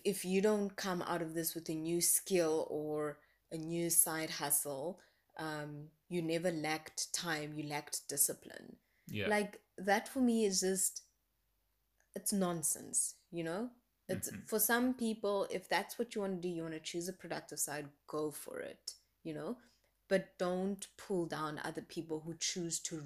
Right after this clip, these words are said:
Speaker 1: rest in this time. 'Cause you don't know what their normal life is like. Their normal life is probably way more hectic than what yours is. So they're using this time to rest, recuperate, just be and enjoy their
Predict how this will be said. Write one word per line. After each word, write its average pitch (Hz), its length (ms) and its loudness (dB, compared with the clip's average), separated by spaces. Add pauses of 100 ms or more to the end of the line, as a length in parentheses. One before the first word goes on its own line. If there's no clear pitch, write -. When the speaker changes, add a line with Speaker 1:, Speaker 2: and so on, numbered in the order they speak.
Speaker 1:
rest - 340 2
in - 220 -10
this - 200 2
time. - 420 -12 (380)
'Cause 208 160 0
you 233 80 4
don't 294 200 4
know 202 140 4
what 196 180 4
their 156 120 0
normal 175 360 -2
life - 300 -8
is 151 160 -6
like. - 260 -14 (220)
Their 180 100 0
normal 226 240 2
life 196 180 0
is 156 140 0 (180)
probably 180 420 4
way 160 260 0
more 160 220 0
hectic 165 440 0
than 156 140 -4
what 151 220 -6
yours 165 420 4
is. - 420 -2 (260)
So 202 180 2
they're 214 220 6
using 175 460 0
this 151 140 0
time 156 260 -4
to 147 160 -6
rest, 160 360 0
recuperate, 151 880 -2 (360)
just - 400 0 (240)
be 185 480 -4
and 160 120 -4
enjoy 160 460 2
their 151 340 -2